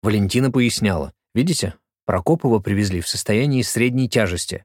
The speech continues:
а общий анализ показал картину острого воспаления и, возможно, поражения центральной нервной системы и жизненно важных органов.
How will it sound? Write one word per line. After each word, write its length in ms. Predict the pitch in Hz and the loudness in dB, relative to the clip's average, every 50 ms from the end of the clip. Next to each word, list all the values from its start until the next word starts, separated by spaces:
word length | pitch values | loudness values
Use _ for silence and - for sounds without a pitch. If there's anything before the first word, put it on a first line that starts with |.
| _ _ | _ _
а 140 | - 101 110 | 0 2 2
общий 240 | 127 131 - - 120 | 2 2 0 0 0
анализ 400 | 110 113 127 160 175 147 110 - | 2 2 2 2 2 0 0 0
показал 380 | - 101 - 113 104 131 135 | -4 -2 0 0 2 2 0
картину 440 | - - 120 113 - 139 131 135 - _ | 2 0 -2 0 0 0 0 0 0 _
острого 480 | 123 123 123 - - - 113 113 110 101 | 0 0 0 0 -2 0 2 2 2 2
воспаления 680 | 98 101 - _ 113 107 120 165 185 175 151 127 - | 0 -2 -2 _ 0 2 2 2 2 4 2 2 0
и, 120 | - 131 117 | 0 0 0
возможно, 480 | 110 110 104 120 139 139 131 131 - _ _ _ | 0 2 2 2 0 2 2 0 -2 _ _ _
поражения 520 | - 113 113 120 107 143 147 147 135 120 | 0 2 2 2 2 2 2 2 2 0
центральной 520 | 107 - - 113 107 - 131 127 123 117 117 | 0 0 0 0 2 2 2 2 2 2 2
нервной 360 | 113 113 117 110 107 110 110 | 4 2 2 2 2 0 0
системы 520 | - - 117 - - - 190 196 165 127 | 0 -2 -4 -4 0 2 2 4 4 2
и 180 | - _ - 120 | 0 _ 0 2
жизненно 460 | 110 101 113 147 151 151 147 135 127 | 2 4 2 2 2 2 2 2 2
важных 400 | 120 127 135 120 131 127 - - | 2 2 2 2 0 0 0 2
органов. 420 | 139 120 98 87 85 71 - - | 0 0 0 -2 -4 -8 -10 -16